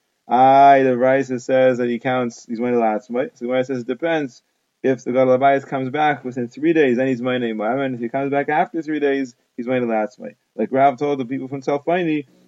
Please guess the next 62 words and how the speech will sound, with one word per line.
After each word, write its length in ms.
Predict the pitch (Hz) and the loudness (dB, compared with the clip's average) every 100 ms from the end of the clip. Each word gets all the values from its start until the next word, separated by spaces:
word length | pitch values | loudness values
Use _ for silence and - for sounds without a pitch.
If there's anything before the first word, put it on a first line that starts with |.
| - | -20
the 80 | - | -6
people 260 | 147 143 143 | -4 0 4
who 40 | |
go 140 | 139 | 6
to 80 | 147 | 6
bury 180 | 147 160 | 6 6
the 140 | 165 | 4
mace, 520 | 175 202 165 156 - - | 2 2 2 0 -8 -18
if 120 | 127 | -8
they 100 | 131 | -6
come 240 | 127 160 160 | -2 -2 -2
back 220 | 147 143 | -4 -4
within 280 | 135 160 156 | -6 -6 -6
three 200 | 143 143 | -6 0
days, 280 | 143 135 123 | 2 2 0
they 100 | 123 | -4
should 200 | 120 110 | -6 -4
count 240 | 139 107 | -4 -2
with 200 | 110 - | -6 -4
you. 140 | 156 | -4
And 120 | 160 135 | -4 -6
if 160 | 127 | -6
they 140 | 131 127 | -6 -4
come 200 | 143 147 | -6 -6
back 120 | 156 | -4
after 260 | 156 156 | -4 -4
three 100 | 156 | -4
days, 220 | 165 170 139 | 0 0 -2
they 60 | |
should 100 | 135 | -6
count 180 | 151 139 | -6 -6
for 40 | |
themselves. 460 | 117 107 - - - _ _ _ | -8 -12 -14 -14 -20 _ _ _
Rava 300 | 123 156 175 | 0 2 2
told 280 | 170 170 160 | 4 4 4
the 60 | 135 | 2
people 200 | 156 143 | -4 -6
from 120 | 143 | -6
Achuza, 520 | 131 156 165 135 104 - _ | -4 -2 0 0 -2 -6 _
you 240 | 120 165 156 | -2 2 2
who 120 | 135 | 2
don't 260 | 147 160 | 0 0
go 140 | 160 156 | 0 0
to 60 | |
bury 200 | 147 156 | 2 0
the 140 | 156 156 | 0 -2
mace, 480 | 185 170 160 - - _ | -2 -2 -2 -8 -20 _
when 120 | 120 | -8
you 120 | 139 143 | -8 -6
turn 200 | 156 143 | -6 -4
your 120 | 139 | -4
face 360 | 156 156 147 | -2 -2 -2
around 520 | 143 151 160 156 143 131 | -4 -2 0 -2 -6 -10
from 100 | 143 | -10
the 80 | |
mace 340 | 151 160 147 - | -2 0 -2 -4
at 140 | 127 | -8
the 80 | 131 | -4
gates 260 | 139 151 127 | -4 -4 -6
of 60 | |
the 80 | 143 | -6
city, 380 | 180 170 151 | -4 -2 -2